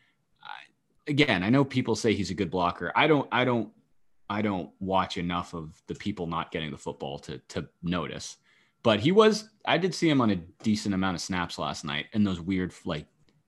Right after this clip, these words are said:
triple tight end, like, double running back formations.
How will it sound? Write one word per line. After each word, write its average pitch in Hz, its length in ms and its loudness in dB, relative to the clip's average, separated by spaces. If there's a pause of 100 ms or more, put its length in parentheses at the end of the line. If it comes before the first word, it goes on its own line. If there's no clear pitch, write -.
(220)
triple 113 360 2
tight 98 260 2
end, 87 280 -2 (180)
like, 87 220 -4
double 90 420 2 (120)
running 87 300 -2
back 82 240 -2
formations. 80 760 -6